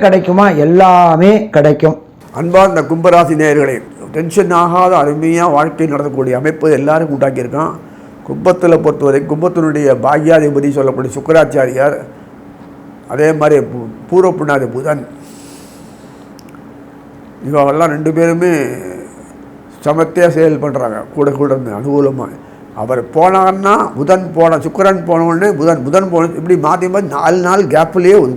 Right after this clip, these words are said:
Speaker 2: குழம்பு இப்போ ஃபாலோ பண்ணிட்டே போய் மடிக்கிறாரு.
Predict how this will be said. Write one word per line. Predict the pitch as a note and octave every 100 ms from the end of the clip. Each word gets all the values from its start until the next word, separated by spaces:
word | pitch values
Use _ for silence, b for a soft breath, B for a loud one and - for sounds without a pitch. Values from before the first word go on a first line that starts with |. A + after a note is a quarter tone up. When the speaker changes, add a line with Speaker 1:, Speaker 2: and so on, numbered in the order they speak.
| B2+
Speaker 2:
குழம்பு | B2 A#2 A2+ G#2+ D3+ E3+ A3+ G3+ F#3 G#3+
இப்போ | - C#3 B2+
ஃபாலோ | D#3+ E3 D3+
பண்ணிட்டே | D3+ E3 F3
போய் | D#3
மடிக்கிறாரு. | C#3+ D3 A2